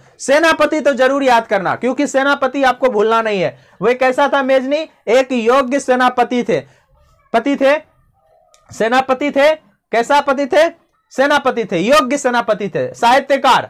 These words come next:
साहित्यकार और एक योग्य सेनापति थे। इतना याद हुआ? अब उसके बाद आगे हम आपको बताते हैं इन्होंने क्या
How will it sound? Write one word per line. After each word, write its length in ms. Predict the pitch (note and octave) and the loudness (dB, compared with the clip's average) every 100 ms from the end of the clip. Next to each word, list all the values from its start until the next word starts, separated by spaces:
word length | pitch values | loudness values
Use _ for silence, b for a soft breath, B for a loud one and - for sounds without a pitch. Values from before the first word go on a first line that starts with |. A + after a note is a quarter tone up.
| _ | _
साहित्यकार 640 | A3+ B3 B3 C#4+ C#4 C#4 | 2 2 2 -2 2 4
और 160 | B3+ B3+ | 4 4
एक 160 | B3+ B3+ | 2 0
योग्य 340 | A3+ C4 B3+ | 0 2 0
सेनापति 600 | B3+ A#3 A#3 - A3 A3 | -2 -2 -2 -2 -2 -2
थे। 140 | G3+ C3+ | -4 -4
इतना 320 | F3+ B3 B3+ | -4 0 2
याद 240 | C4 C4 | 2 2
हुआ? 200 | C4+ C4+ B3+ B B | 2 2 0 B B
अब 180 | A3+ D4 | -2 0
उसके 260 | D4+ - C#4+ | -2 -2 0
बाद 240 | C4+ C4 | 2 2
आगे 200 | C4 C4 | 2 2
हम 140 | B3+ B3 | 2 0
आपको 240 | A#3+ B3+ | 0 0
बताते 420 | A#3 A3+ G#3+ G#3 | 0 2 0 0
हैं 260 | E3+ A#2 _ - | -4 -6 _ -10
इन्होंने 480 | G3+ B3 C#4 D4+ D#4 | -4 0 2 2 0
क्या 380 | D4 C4 C4+ C#4+ | -2 0 2 2